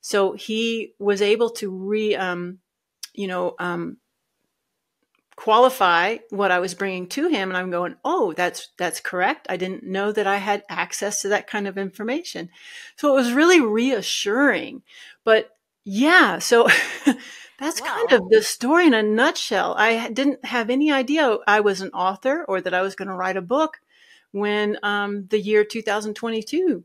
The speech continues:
Speaker 1: began. So
Speaker 2: And I love that the way that you share that in the book too, because I think it's such an important point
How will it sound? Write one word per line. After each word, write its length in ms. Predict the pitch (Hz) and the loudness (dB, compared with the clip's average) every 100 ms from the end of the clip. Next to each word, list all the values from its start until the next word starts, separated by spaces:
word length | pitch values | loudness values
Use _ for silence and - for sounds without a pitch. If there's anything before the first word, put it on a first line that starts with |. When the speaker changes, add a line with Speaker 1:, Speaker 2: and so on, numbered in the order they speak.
| _ | _
Speaker 1:
began. 380 | 190 175 139 - 202 | -10 -8 -8 -14 -14
So 540 | - 190 185 196 208 _ | -6 -4 -2 -6 -10 _
Speaker 2:
And 100 | - | -14
I 80 | 233 | -12
love 240 | 240 262 427 | -8 -8 -8
that 180 | 427 - - 196 | -8 -8 -10 -12
the 100 | 208 | -8
way 260 | 202 208 | -6 -6
that 140 | 202 160 | -6 -8
you 340 | 202 196 175 _ _ _ _ _ | -10 -12 -14 _ _ _ _ _
share 440 | - - 240 202 | -10 -8 -6 -4
that 240 | 202 180 - | 0 0 0
in 100 | 175 | -6
the 60 | |
book 360 | 170 202 110 - | -4 -4 -4 -6
too, 240 | - 185 | -10 -10
because 340 | 156 175 208 175 | -10 -10 -10 -8
I 80 | 180 | -8
think 160 | 226 | -8
it's 140 | 233 - | -10 -10
such 260 | 208 196 | -12 -12
an 60 | 208 | -12
important 500 | 196 - 185 180 - | -14 -8 -8 -8 -14
point 240 | 175 160 | -16 -16